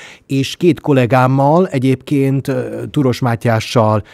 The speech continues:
és Nagy Róberttel és két doktoranduszommal együtt hat órán keresztül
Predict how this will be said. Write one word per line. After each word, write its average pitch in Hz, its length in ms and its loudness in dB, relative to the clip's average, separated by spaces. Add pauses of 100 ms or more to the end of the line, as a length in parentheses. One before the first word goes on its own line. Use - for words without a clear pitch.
és 104 120 -10
Nagy 147 200 0
Róberttel 123 440 0
és 110 120 -4
két - 400 -2
doktoranduszommal 117 920 0
együtt 123 300 -2 (560)
hat - 280 -2
órán 117 300 -2
keresztül 123 640 -4